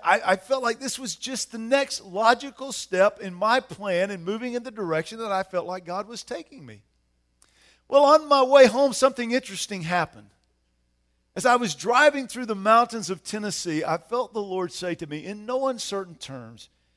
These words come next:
"James, seminary is not the plan I have for you." Now, I was shocked because here I was, this young Southern Baptist kid, and to be honest with you, that was the only path that I knew to become a pastor.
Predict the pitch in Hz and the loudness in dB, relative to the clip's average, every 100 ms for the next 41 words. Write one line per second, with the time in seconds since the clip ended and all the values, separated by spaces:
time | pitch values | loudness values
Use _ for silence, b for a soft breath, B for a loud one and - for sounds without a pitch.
0 | _ _ - 185 233 240 233 - _ _ | _ _ -6 -4 -2 -2 -6 -16 _ _
1 | - - - 269 277 233 214 208 185 143 | -12 -6 -4 -2 -2 0 0 0 -4 -6
2 | 147 151 196 208 - 175 _ 151 165 143 | -8 -2 0 -2 -6 -14 _ -12 -8 -6
3 | 127 127 139 135 143 147 - 143 135 135 | -8 -10 -8 -8 -6 -8 -10 -18 -16 -16
4 | 113 95 _ _ _ _ _ _ _ _ | -18 _ _ _ _ _ _ _ _ _
5 | _ _ - 196 247 247 - 247 240 156 | _ _ -8 -2 -2 -2 -6 -2 -2 -2
6 | _ _ _ _ _ _ _ 196 214 208 | _ _ _ _ _ _ _ -6 0 0
7 | 220 262 247 240 208 190 185 170 202 220 | 0 0 0 0 -4 -6 -8 -6 -6 -4
8 | 190 220 214 202 180 202 202 185 - - | -6 -6 -6 -4 0 0 0 -6 -8 0
9 | 190 202 B B 190 185 220 220 285 294 | 2 2 B B -6 -4 -2 2 4 4
10 | 202 202 208 196 B B 226 285 285 226 | 2 -4 -2 -2 B B 2 2 2 -2
11 | 175 208 160 254 311 311 254 202 - 240 | -2 -8 -2 2 4 2 -2 -4 0 2
12 | 220 196 185 202 240 214 190 247 220 190 | 2 0 2 4 4 2 -2 -2 0 -2
13 | 175 b b 190 190 - 208 208 226 269 | -4 b b -10 -8 -4 -4 -4 -4 -2
14 | 269 - 240 180 | -2 -2 -4 -6